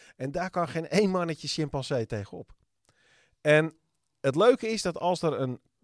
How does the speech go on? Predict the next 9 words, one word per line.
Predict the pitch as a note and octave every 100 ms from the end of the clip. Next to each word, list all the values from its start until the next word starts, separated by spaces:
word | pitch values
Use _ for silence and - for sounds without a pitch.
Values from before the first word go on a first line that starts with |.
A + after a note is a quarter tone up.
| _
zo'n | - B2+ A#2+
trooster | G#3 A#3+ - F#3
aan | D#3
de |
macht | C#3+ C3 -
is | B2
in | A#2
de | G#2+
chimpansee-stam, | - G#2+ G2 G#2 F2 - F#2+ F3+